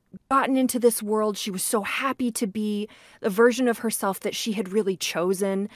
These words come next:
Um, and she was just having all the fun. And with that, um, with that kind of wild,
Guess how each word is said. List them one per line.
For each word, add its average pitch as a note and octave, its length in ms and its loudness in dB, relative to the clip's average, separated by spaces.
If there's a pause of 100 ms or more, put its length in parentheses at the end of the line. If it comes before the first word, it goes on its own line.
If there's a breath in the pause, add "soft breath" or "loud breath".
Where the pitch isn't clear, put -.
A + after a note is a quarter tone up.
(340 loud breath)
Um, F#3+ 260 4
and G3+ 120 0
she B3 120 0
was A3+ 120 2
just F#3+ 280 -8
having F#3 520 4 (180)
all A#3 200 8
the G#3 100 2
fun. C#3+ 400 -4 (460 loud breath)
And G3+ 440 2 (600)
with B3+ 300 2
that, F#3+ 360 2 (180)
um, E3 500 -4 (420)
with A3+ 120 -4
that A3+ 160 2
kind G#3+ 280 0
of E3+ 260 -2
wild, F3+ 640 2